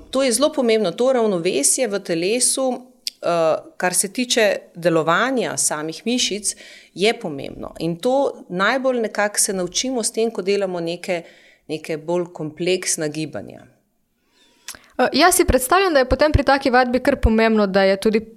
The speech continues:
Speaker 2: izvedba pravilna. Ehm, me pa zanima pri spletni vadbi, kako, ehm, k-, kakšen vpogled imaš v to, no, da tvoji vadeči res pravilno izvajajo te vaje?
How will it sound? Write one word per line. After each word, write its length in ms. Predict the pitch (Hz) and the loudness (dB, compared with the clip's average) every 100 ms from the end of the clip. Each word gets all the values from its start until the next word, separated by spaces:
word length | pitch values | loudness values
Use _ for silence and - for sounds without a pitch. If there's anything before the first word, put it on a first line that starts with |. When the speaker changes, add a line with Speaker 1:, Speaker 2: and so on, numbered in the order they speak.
| - | -4
Speaker 2:
izvedba 680 | 214 185 185 196 185 202 220 | 0 2 4 2 4 4 2
pravilna. 680 | - 196 190 190 202 269 302 - - - _ - - | 2 2 4 2 4 2 0 -8 -20 -20 _ -20 -6
Ehm, 720 | - 214 214 208 208 208 208 208 - | 2 4 6 6 6 4 2 -4 -2
me 160 | 233 | 0
pa 120 | 226 240 | 4 4
zanima 440 | 247 302 339 294 | 4 4 4 2
pri 380 | - 247 240 226 | 2 2 4 4
spletni 460 | - 240 254 277 | 2 2 2 4
vadbi, 520 | 233 208 220 233 269 262 | 4 4 4 2 0 2
kako, 320 | 240 - 294 294 269 - - | 0 4 6 8 6 4 2
ehm, 640 | - 208 208 202 208 202 - - - _ _ _ _ - | 2 4 4 4 2 0 -4 -12 -20 _ _ _ _ -6
k-, 100 | 214 - | -6 -4
kakšen 360 | - 302 - 277 | 2 4 4 2
vpogled 460 | 262 240 233 226 202 | 2 4 6 4 4
imaš 280 | 196 208 | 2 0
v 60 | 214 | -2
to, 220 | - 196 | 0 2
no, 240 | 185 190 196 | 2 2 0
da 260 | 190 190 190 185 185 180 - - | 2 4 6 4 4 2 -2 -6
tvoji 240 | 214 220 | 2 4
vadeči 420 | 208 208 214 220 | 4 4 2 2
res 220 | 208 208 | 2 2
pravilno 320 | - 202 202 190 | 0 2 2 2
izvajajo 480 | 185 185 170 165 | 2 2 2 0
te 140 | 180 185 | -2 -4
vaje? 300 | 185 - | -2 -2